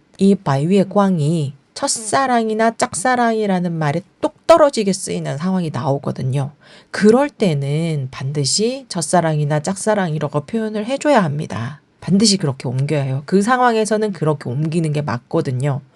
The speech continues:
그렇지만 지금 우리가 본 요 수하오안과 쌍엔의 대화, 그리고 쌍엔과 원희판의 대화에서는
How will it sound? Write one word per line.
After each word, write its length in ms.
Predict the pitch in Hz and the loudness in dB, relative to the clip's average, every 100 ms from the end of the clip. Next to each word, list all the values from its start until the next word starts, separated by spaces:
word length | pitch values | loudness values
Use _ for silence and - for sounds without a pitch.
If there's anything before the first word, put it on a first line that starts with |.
| - | -8
그렇지만 640 | 156 151 - 156 202 285 - _ _ | -2 -2 0 -2 -2 -4 -8 _ _
지금 420 | - 160 165 151 | -2 -2 -2 -2
우리가 320 | 135 143 156 | -2 -2 -2
본 460 | 147 165 233 294 _ _ _ | -2 0 0 -4 _ _ _
요 180 | 135 135 | -2 0
수하오안과 1120 | 147 - 247 202 175 156 139 123 147 160 190 | 0 2 2 4 2 0 -2 -4 -4 -2 -2
쌍엔의 500 | 190 220 226 202 165 | -2 -4 -2 -2 -2
대화, 540 | 147 139 131 185 247 285 _ | -4 -4 0 2 0 -2 _
그리고 400 | - 139 131 190 | -4 -4 0 2
쌍엔과 680 | 208 - 233 226 151 139 143 | 2 2 0 0 -2 0 0
원희판의 840 | 143 147 151 165 - 165 147 147 | 2 2 2 0 -2 -2 0 0
대화에서는 880 | 143 127 151 139 135 139 190 269 160 | -2 0 2 2 0 -2 0 -2 -2